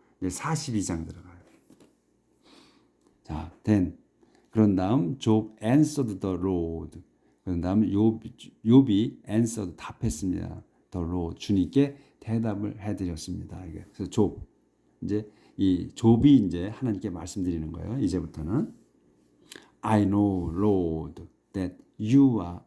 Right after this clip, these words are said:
all powerful, that you can do everything you want. 어, 어려운 단어, 어려운 문장 없어요. 아까는 이제 모르는 단어들이 좀 나왔고, 새로운 단어,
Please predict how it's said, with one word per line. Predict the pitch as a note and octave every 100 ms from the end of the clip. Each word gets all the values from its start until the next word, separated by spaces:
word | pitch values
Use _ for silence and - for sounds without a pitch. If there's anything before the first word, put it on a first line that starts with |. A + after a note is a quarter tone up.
| -
all | A2 G#2+ G#2 G#2
powerful, | - G#2+ E2+ - - - _ _ _ _ _ _ _
that | A2+ B2+ - _ _ _
you | G2 F#2+ G2+ F#2+ -
can | - D#3 C#3+
do | A2 A2+ -
everything | F2+ G#2+ C3 D#3+ D#3 - G#2+ G2 F#2
you | F2+
want. | F2+ G#2 D#2+ E2 _ _ _ _ _
어, | - D#2 D#2+
어려운 | G2 B2+ C#3+ B2+
단어, | G#2 G#2+
어려운 | G#2 F2 G2+ G2
문장 | F2+ F#2 F#2
없어요. | E2 - F#2+
아까는 | F2+ E2+ G#2+ F#2+
이제 | G2
모르는 | F2 G#2+ B2 A2+
단어들이 | F#2+ F2+ F2+
좀 | F2 F2
나왔고, | F#2+ F2+ - F#2+
새로운 | - E3+ B2
단어, | F2+ E2+ B2+ D#3+